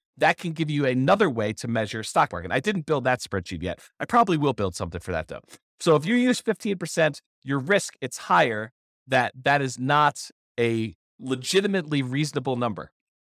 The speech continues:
However, what if you use ten percent? Well, that's more reasonable. It's more conservative. You're more confident that you'll be able to achieve that result than if you use fifteen. And what if you used eight percent? Well, it's probably even more confident if you use eight percent. So we could tell how risky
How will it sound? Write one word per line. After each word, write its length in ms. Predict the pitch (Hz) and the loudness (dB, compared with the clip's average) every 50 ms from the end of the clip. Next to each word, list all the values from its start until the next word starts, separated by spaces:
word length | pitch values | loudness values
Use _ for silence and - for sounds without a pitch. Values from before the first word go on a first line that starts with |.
| _ - | _ 0
However, 400 | - 180 262 370 - - 90 - - | 2 4 6 6 4 2 -2 -2 0
what 160 | 147 165 175 | 2 2 2
if 120 | 202 - | 2 2
you 80 | 196 180 | 0 -2
use 460 | 175 160 156 160 160 180 170 - - _ _ _ - | 0 0 0 0 0 -2 -4 -8 -12 _ _ _ -2
ten 180 | 214 262 302 | 0 0 0
percent? 360 | - 131 113 - - 80 - _ _ _ | -2 -4 -6 -6 -8 -12 -12 _ _ _
Well, 120 | 131 139 | -6 0
that's 280 | 135 185 254 - - - | 0 2 0 0 -2 -4
more 340 | 160 170 180 240 320 277 180 | -2 0 2 2 2 2 4
reasonable. 440 | 127 120 101 - - - - 71 | 4 2 2 0 -2 -8 -12 -12
It's 120 | - - - | -10 -6 -2
more 240 | 151 170 214 233 - | 2 4 4 4 4
conservative. 680 | - 175 139 - - 120 98 87 92 92 95 104 - - _ _ _ _ _ _ _ | 4 0 -2 0 0 0 0 0 0 -2 -4 -4 -4 -10 _ _ _ _ _ _ _
You're 120 | 131 139 | 2 2
more 280 | 143 147 160 196 220 208 | 4 4 4 4 4 2
confident 480 | - - - 180 170 - 151 135 120 | 2 2 2 2 2 2 0 -2 -2
that 100 | - 127 | -2 -2
you'll 100 | 127 135 | -2 -2
be 120 | 127 135 127 | 0 0 -2
able 160 | 127 123 117 | -2 -2 -4
to 140 | - - 120 | -4 -4 -4
achieve 240 | 107 - 123 113 95 | -2 -2 -2 -2 0
that 180 | 110 98 90 | 0 -2 -2
result 400 | - 101 95 107 95 107 107 _ _ _ _ _ - | -4 -4 -4 -4 -4 -4 -6 _ _ _ _ _ -4
than 200 | 127 135 147 147 | 0 0 2 2
if 120 | 139 - | 0 -2
you 80 | 151 139 | -6 -6
use 240 | 135 131 131 - - | -4 -4 -4 -4 -4
fifteen. 440 | - 123 117 - - 113 95 - - _ _ _ _ _ _ _ _ | -4 -4 -4 -4 -6 -8 -8 -8 -10 _ _ _ _ _ _ _ _
And 140 | - 151 156 | 0 0 2
what 140 | 156 202 214 | 2 2 2
if 120 | 214 - | 2 0
you 80 | 196 180 | -4 -4
used 240 | 175 175 160 - - - | -4 -4 -4 -4 -4 -2
eight 160 | 170 160 - | -2 -2 -2
percent? 340 | - 107 - - 85 - - | -4 -6 -6 -8 -10 -8 -4
Well, 100 | - 156 | -2 -4
it's 100 | 156 - | -2 0
probably 280 | - 226 196 196 202 185 | 2 2 4 4 2 0
even 180 | 190 170 165 | 0 0 0
more 240 | 151 156 170 190 185 | 0 2 2 2 2
confident 480 | - - 147 127 120 - 123 117 120 - | 2 2 0 0 0 0 -2 -4 -4 -4
if 120 | - 120 | -8 -6
you 80 | 135 131 | -4 -4
use 120 | 127 - | -4 -2
eight 140 | 127 120 107 | -2 -4 -4
percent. 320 | 101 101 - - - - - _ _ _ _ _ | -6 -8 -8 -8 -10 -10 -12 _ _ _ _ _
So 140 | - - 185 | -10 -6 -4
we 100 | 247 254 | -2 -2
could 160 | - 339 - | -2 -4 -4
tell 240 | - - 214 185 160 | 0 0 2 2 2
how 160 | 190 180 165 | 2 0 0
risky 600 | 143 139 180 240 - - - - 110 107 117 | 0 0 -2 -2 -2 -4 -6 -8 -8 -8 -10